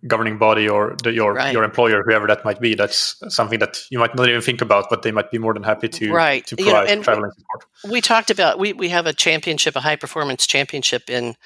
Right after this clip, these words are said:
Speaker 2: uh, in volleyball, and some of the women wouldn't apply. They said, "Well, I just don't wanna be gone for two weeks away from my family." So I said to our governing body, "Why can't we get them a single room? Why can't we let them bring their kids?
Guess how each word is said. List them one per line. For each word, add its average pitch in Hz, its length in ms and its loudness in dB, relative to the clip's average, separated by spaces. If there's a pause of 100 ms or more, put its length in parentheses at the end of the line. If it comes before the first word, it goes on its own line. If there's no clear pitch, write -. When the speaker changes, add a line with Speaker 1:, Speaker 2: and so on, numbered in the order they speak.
(500)
Speaker 2:
uh, 143 180 -2
in 139 120 0
volleyball, 120 680 2
and 131 200 -2
some 147 240 0
of 135 100 -2
the 139 200 -4
women 160 400 -2
wouldn't 139 240 -2
apply. 190 360 2
They 160 120 0
said, 160 180 0
"Well, 196 160 0
I 185 100 2
just 180 200 0
don't 185 120 -2
wanna 170 160 0
be 156 100 -6
gone 190 320 0
for 170 100 -8
two 147 220 -6
weeks 135 320 -2
away 123 180 -6
from - 200 -6
my 147 120 -2
family." 220 440 -4
So - 240 2
I 170 160 2
said 185 280 2
to - 100 -4
our 151 120 2
governing 185 380 -2
body, 127 300 -2 (400)
"Why 156 180 4
can't 208 240 0
we 185 100 -4
get 180 180 0
them 160 140 2
a 156 60 4
single 156 420 4
room? 135 420 0
Why 123 160 0
can't 185 240 -2
we 170 140 0
let 160 200 2
them 156 140 0
bring 151 220 0
their 151 100 0
kids? 131 540 0